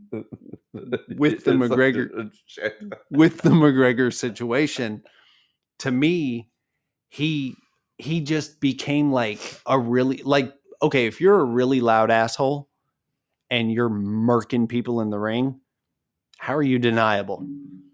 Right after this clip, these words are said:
Speaker 2: And that's what he, that's what his whole, what his legacy has been built on.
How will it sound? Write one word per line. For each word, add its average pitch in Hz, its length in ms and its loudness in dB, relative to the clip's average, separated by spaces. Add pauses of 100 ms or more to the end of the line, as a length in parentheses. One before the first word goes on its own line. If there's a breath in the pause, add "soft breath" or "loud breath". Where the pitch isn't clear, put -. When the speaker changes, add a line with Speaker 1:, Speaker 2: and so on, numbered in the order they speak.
(240)
Speaker 2:
And 143 140 2
that's 139 240 0
what 151 200 4
he, 135 220 -4 (120)
that's 143 280 2
what 143 140 2
his 123 180 -2
whole, 135 180 -2
what 127 340 -2
his 123 220 -6
legacy 120 500 -4
has 110 160 -8
been 107 200 -6
built 156 280 0
on. 101 220 -8